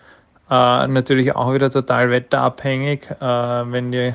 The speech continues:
wenn der Wind aus der richtigen Richtung bläst oder gar nicht bläst, dann wird das Rennen natürlich gleich mal deutlich schneller. Ähm, ich würde jetzt einmal so schätzen, so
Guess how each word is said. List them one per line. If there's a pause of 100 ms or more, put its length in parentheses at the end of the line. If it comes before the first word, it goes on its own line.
(120)
wenn
der
Wind
aus
der
richtigen
Richtung
bläst
oder
gar
nicht
bläst,
dann
wird
das
Rennen
natürlich
gleich
mal
deutlich
schneller. (520)
Ähm, (120)
ich
würde
jetzt
einmal
so
schätzen,
so